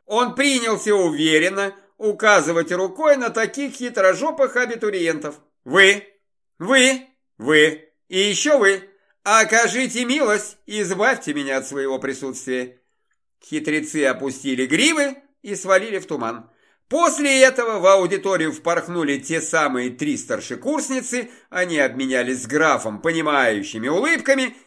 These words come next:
и стали собирать подписанные тесты. Исаак же приподнято сказал, сцепив руки за спиной: "Итак, молодые люди, я больше не смею вас задерживать.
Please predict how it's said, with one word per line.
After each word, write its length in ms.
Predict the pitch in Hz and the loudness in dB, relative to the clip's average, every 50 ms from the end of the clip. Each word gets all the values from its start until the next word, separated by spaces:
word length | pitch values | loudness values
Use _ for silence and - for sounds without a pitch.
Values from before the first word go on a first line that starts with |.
| _ - | _ -8
и 160 | 156 147 147 | -6 -6 -6
стали 400 | 147 - 151 135 123 110 107 101 | -6 -2 0 0 0 0 -2 -4
собирать 560 | - 117 104 110 131 180 254 269 - - - _ _ _ - | -8 -6 -2 2 4 4 4 2 0 -4 -20 _ _ _ -12
подписанные 800 | 101 - - - 147 156 156 - 143 127 127 120 117 107 - - _ | -12 -10 -8 -8 -8 -8 -6 -6 -8 -8 -8 -8 -10 -12 -14 -18 _
тесты. 400 | - 87 78 - - - - _ _ _ _ _ _ _ _ _ _ _ _ _ _ _ _ _ _ _ _ _ _ _ _ _ _ _ _ _ _ _ _ _ _ _ _ _ _ _ _ - | -12 -12 -12 -12 -16 -20 -20 _ _ _ _ _ _ _ _ _ _ _ _ _ _ _ _ _ _ _ _ _ _ _ _ _ _ _ _ _ _ _ _ _ _ _ _ _ _ _ _ -8
Исаак 640 | 202 254 247 247 254 269 277 277 285 302 294 233 214 | -4 -4 0 4 6 6 8 8 8 6 4 4 0
же 280 | 240 285 294 - - _ _ - | -4 -4 -4 -4 -8 _ _ -6
приподнято 720 | - 165 180 156 - 175 175 160 135 113 123 110 - 120 | -2 -2 -2 -2 -2 0 2 2 2 0 -2 -6 -6 -8
сказал, 560 | 113 - - 156 135 135 208 240 269 247 - - | -8 -2 -2 -2 2 4 4 4 4 2 -4 -8
сцепив 460 | - - - 156 151 147 131 - - | -14 -8 -8 -6 -6 -6 -6 -6 -8
руки 220 | 180 180 175 160 | -10 -10 -10 -12
за 140 | 135 139 139 | -10 -10 -12
спиной: 380 | - - 117 104 101 90 - - _ _ _ _ _ - | -10 -10 -10 -8 -8 -10 -10 -12 _ _ _ _ _ -2
"Итак, 560 | 220 233 226 226 214 208 220 220 - - _ - | 0 0 2 4 4 4 4 2 -2 -12 _ -14
молодые 440 | 147 160 160 160 147 143 143 139 | -10 -4 -4 -4 -2 -2 -2 -2
люди, 420 | 135 135 135 131 165 165 - - _ _ _ _ _ _ _ _ - | 0 0 -2 -2 -4 -6 -8 -12 _ _ _ _ _ _ _ _ -18
я 320 | 104 98 - 214 247 247 | -8 0 4 4 4 6
больше 380 | 240 247 254 240 - - 254 262 | 6 6 4 4 4 0 -2 0
не 160 | 262 262 240 | 0 -2 -2
смею 420 | - 240 262 269 277 285 254 180 | -2 -2 0 2 2 4 2 2
вас 240 | 156 143 147 139 117 | 2 2 2 0 0
задерживать. 640 | 139 151 127 139 135 127 120 131 135 131 131 127 | -2 -4 -2 -2 -2 -2 -2 -4 -4 -4 -4 -6